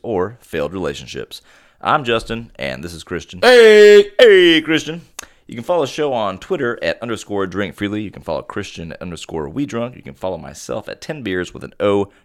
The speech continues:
Speaker 1: not a zero. Today's show is being brought to you by Kenneth Meisner Taxidermy. Over at Kenneth Meisner Taxidermy, they have people that make you feel right at home. Friendly, salt of the earth,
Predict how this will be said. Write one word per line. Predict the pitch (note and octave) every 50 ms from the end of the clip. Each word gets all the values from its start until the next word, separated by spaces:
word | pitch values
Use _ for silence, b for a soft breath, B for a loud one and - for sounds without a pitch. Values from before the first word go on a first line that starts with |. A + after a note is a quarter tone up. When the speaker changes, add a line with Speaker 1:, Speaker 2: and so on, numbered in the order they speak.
| _
Speaker 1:
not | _ D#2 D2+ D2+ D2+ D2+ - _ -
a | - C#2+
zero. | C#2+ C#2+ C2+ C#2 A#1+ A1 A1+ G1+ G1+ - _ b b b b b b b b b b
Today's | - - E3+ G3+ F#3+ C3
show | - - B2+ B2+ B2
is | A2 F2+
being | - G#2+ G#2 F#2+ F2+
brought | A2 A#2 A#2+ A#2
to | - F#2
you | E2+ D#2+
by | - A2+ A2 F#2+ F2 F2+ G2+ G#2 _ _ _ _ _ _ _ -
Kenneth | - F3 A3 A#3 A#3 -
Meisner | G2+ F2 - F2+ E3+ - C#3+ E3+
Taxidermy. | E3+ - A3+ A#3 - - - G#2 F#2 D#2+ D2 - - - - _ _ _ _ _ _ _ B B B B - -
Over | C4+ C4+ B3+ G3+
at | C3 -
Kenneth | - D3 C3+ A#2+ - -
Meisner | A#2+ A#2 A2+ G#2+ F#2+ F#2 E2+ -
Taxidermy, | - C3 C#3+ C3+ - - D#2+ D2+ D2 C#2+ C#2+ D2+ G2+ A2+ _ _ _ _ b b b b b b b
they | - - A#3
have | G#3 E3+ D3 -
people | - D#3+ D3+ C3+ C#3+ D3
that | C3 -
make | G2 A#2 A#2 -
you | - -
feel | - G#2+ A#2 G#2+ E2+
right | D2 D#2 F2+ G2 F#2+
at | F2 -
home. | - E2 C#2+ C2+ B1 G#1 _ _
Friendly, | _ - A#2+ C3 C#3+ C3 C3 B2+ B2+ B2+
salt | B2 - - - A#2 B2 B2 -
of | -
the | E2+ E2+ E2
earth, | F2+ F#2 F#2+ G#2 G2+ _